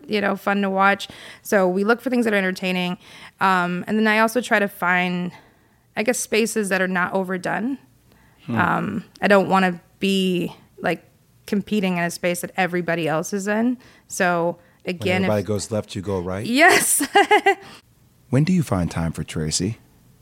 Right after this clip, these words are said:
Speaker 2: And who is Tracy
Speaker 1: <sighs>
Speaker 2: without what you do?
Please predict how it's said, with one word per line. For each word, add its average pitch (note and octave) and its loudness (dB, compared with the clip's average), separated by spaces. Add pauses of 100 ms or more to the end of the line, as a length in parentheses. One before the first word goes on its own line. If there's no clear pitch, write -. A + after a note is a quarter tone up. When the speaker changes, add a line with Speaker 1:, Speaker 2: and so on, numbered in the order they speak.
(540)
Speaker 2:
And G#2 4 (460)
who C#3 2
is D#3 2
Tracy - 2
Speaker 1:
<sighs> - -2
Speaker 2:
without G2+ 2
what E2+ -6
you F#2 -2
do? D2+ -6